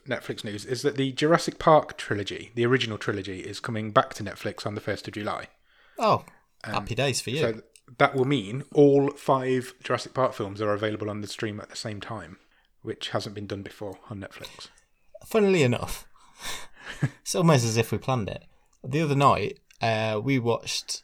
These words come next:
Speaker 2: Fallen Kingdom, the most recent one.
Speaker 1: Yeah.
Speaker 2: Uh, I'd never seen it before, so, uh, yeah, I, I thought it was all right, actually.
Speaker 1: It's all right. It's n-, the,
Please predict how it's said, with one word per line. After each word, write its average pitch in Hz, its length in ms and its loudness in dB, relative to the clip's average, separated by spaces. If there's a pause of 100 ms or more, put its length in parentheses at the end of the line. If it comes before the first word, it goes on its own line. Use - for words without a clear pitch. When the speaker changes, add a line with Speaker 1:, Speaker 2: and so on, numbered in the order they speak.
(120)
Speaker 2:
Fallen 131 400 2
Kingdom, 151 540 0
the 127 80 -2
most 123 220 0
recent 135 280 -2
one. 139 160 -2 (220)
Speaker 1:
Yeah. 117 120 4 (420)
Speaker 2:
Uh, 117 240 -2
I'd 135 120 0
never 123 140 0
seen 131 160 -2
it 104 80 -4
before, 101 280 -8 (200)
so, 104 360 -2
uh, 101 400 -6 (400)
yeah, 165 200 6
I, 104 380 -2
I - 20 0
thought 78 160 -4
it 71 40 -4
was 104 100 -6
all 131 80 0
right, 143 180 2
actually. 113 280 -4
Speaker 1:
It's 170 120 0
all 196 100 8
right. 123 380 8
It's 139 240 2
n-, 151 220 -4
the, 151 200 6